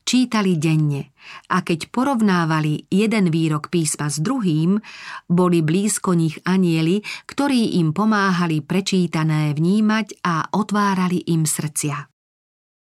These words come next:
Kdekoľvek sa zvestujú pravdy evanjelia,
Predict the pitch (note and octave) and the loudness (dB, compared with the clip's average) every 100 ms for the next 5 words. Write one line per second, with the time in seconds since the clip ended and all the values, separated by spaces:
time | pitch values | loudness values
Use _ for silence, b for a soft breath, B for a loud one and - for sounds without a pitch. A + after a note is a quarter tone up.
0 | _ B B B - E3+ E3 E3+ G#3+ G#3 | _ B B B -2 2 2 0 0 0
1 | F3 D#3 - D#3 E3 F3 - F3+ D#3+ D3+ | 0 -2 -2 -2 0 -2 0 2 2 0
2 | F3+ F#3 D#3+ - F#3 F#3+ F3+ E3 E3 E3 | -2 0 -2 0 0 2 2 2 0 -2
3 | F3+ | -4